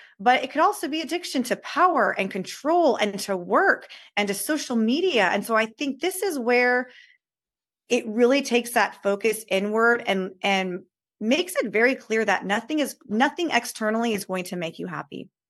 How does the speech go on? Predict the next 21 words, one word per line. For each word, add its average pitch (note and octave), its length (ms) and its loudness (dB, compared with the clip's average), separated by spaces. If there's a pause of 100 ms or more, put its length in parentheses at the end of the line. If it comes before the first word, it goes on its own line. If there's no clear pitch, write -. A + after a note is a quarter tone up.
(480)
And F#3+ 180 2
that G3+ 140 4
has B3 160 2
been G#3+ 100 -2
a F3 140 -4
tough F#3 400 -2
lesson F3+ 480 0
that F3 120 -2
I've F3+ 320 2
really G3 520 0
started F#3 380 0
to F3+ 120 -6
understand F3 480 -6
in E3+ 60 -6
the E3 80 -6
last E3+ 340 0
few F#3 120 -6
years, F3+ 420 -2
that F3 380 0 (500)
the A3+ 180 -2
happiness A#3 880 0